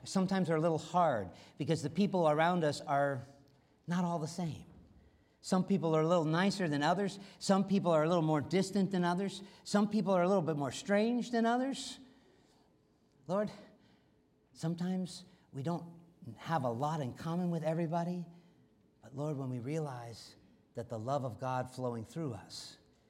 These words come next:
is that we are your hands, we are your feet, we are your mouthpiece.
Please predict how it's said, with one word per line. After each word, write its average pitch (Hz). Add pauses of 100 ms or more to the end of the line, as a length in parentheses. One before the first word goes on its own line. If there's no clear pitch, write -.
(220)
is 104
that 117
we 139
are 131
your 117
hands, 117 (480)
we 127
are 113
your 104
feet, - (760)
we 165
are 147
your 127
mouthpiece. -